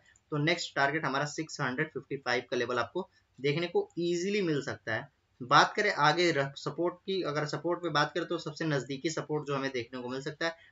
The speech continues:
पाँच सौ बीस रुपए का देखने को मिल सकता है। उसके बाद क-, बात करें तो यहाँ पे फ़ोर नाइंटी सिक्स का देखने को मिल सकता है। तो आपको अच्छी तैयारी बनाने के रखनी है और इस लेवल के ऊपर अगर positive trade आपको कभी भी लेना है तो आपको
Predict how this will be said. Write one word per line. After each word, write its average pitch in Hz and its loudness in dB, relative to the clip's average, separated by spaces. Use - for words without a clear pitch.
पाँच 139 4
सौ 165 -2
बीस 143 -4
रुपए 143 -2
का 139 0
देखने 131 -6
को 135 -6
मिल 135 -4
सकता 139 -6
है। 147 -8
उसके 156 0
बाद 185 6
क-, 165 2
बात 156 4
करें 175 0
तो 165 -2
यहाँ 147 2
पे 147 -8
फ़ोर 151 0
नाइंटी 139 0
सिक्स 147 -8
का 139 -2
देखने 131 -4
को 185 -6
मिल 139 2
सकता 113 -6
है। 107 -6
तो 170 -2
आपको 156 2
अच्छी 170 0
तैयारी 160 6
बनाने 151 2
के 147 -4
रखनी 156 -2
है 165 -2
और 151 0
इस - 0
लेवल 151 2
के 165 -4
ऊपर 160 0
अगर 147 0
positive 151 0
trade 165 4
आपको 143 2
कभी 143 2
भी 156 2
लेना 143 4
है 160 0
तो - -12
आपको 170 6